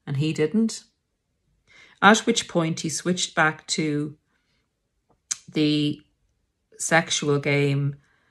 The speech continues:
kind of going into that role and saying, "You never listen." I apologized. He said okay and that he had work to do. He would speak to me later.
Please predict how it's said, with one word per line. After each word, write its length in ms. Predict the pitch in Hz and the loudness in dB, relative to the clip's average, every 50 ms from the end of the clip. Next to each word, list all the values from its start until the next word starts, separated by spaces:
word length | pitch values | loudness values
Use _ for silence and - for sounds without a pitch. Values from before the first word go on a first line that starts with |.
| _ _ _ _ _ _ _ _ - _ _ - - | _ _ _ _ _ _ _ _ -20 _ _ -20 -12
kind 260 | - - 151 151 143 | -4 -2 -2 -2 -2
of 320 | 147 143 - - - - _ - | -4 -6 -8 -14 -20 -20 _ 0
going 180 | - 151 151 143 | 2 2 2 2
into 240 | 151 151 139 - 147 | 0 0 -2 -4 -2
that 280 | - 147 151 143 - | 0 0 0 0 -2
role 280 | - 151 147 147 147 147 | 0 2 4 4 4 4
and 140 | 139 139 143 | 4 0 0
saying, 440 | - - 160 151 147 147 139 135 - | -2 0 0 0 2 2 0 0 -2
"You 260 | - 147 151 165 165 | -2 0 2 4 4
never 300 | 165 160 156 151 147 147 | 4 4 2 2 2 0
listen." 540 | 143 143 147 139 - - 123 127 139 - - _ _ _ _ _ _ _ _ _ _ _ _ _ _ _ _ | 0 0 -2 -2 -4 -4 -4 -4 -6 -8 -12 _ _ _ _ _ _ _ _ _ _ _ _ _ _ _ _
I 160 | - 170 180 202 | 4 6 6 6
apologized. 1120 | 208 208 208 - 185 165 160 156 156 156 - 147 143 135 135 139 147 143 - - - - _ _ _ _ - | 6 4 2 2 2 4 4 4 2 0 0 -2 0 0 -2 -2 -4 -8 -12 -14 -14 -18 _ _ _ _ -14
He 180 | - - 202 220 | -6 0 0 0
said 240 | 220 - 220 202 190 | 2 4 4 4 6
okay 560 | 180 165 160 160 - 165 156 151 147 151 147 | 4 2 2 -2 -2 -2 0 2 4 2 2
and 160 | - 156 151 | 0 -2 -4
that 100 | 151 143 | -4 -4
he 80 | - 156 | -2 -2
had 100 | 147 143 | -2 0
work 260 | 139 143 143 143 143 - | 0 -2 -2 -2 -4 -8
to 100 | - 135 | -10 -8
do. 380 | - 135 131 131 131 139 135 - _ - _ _ | -4 -2 -2 -2 -2 -4 -6 -12 _ -20 _ _
He 160 | - - 185 | 0 2 4
would 160 | 190 202 220 | 4 4 4
speak 340 | 214 - - - 151 147 - | 2 0 0 0 -2 -2 -2
to 140 | - - 147 | -6 -4 -2
me 360 | 147 143 143 143 143 - - - | 0 0 0 0 -2 -4 -6 -6
later. 680 | 165 156 151 143 147 143 - - 120 117 - - | 0 2 2 2 2 0 -2 -6 -6 -8 -10 -14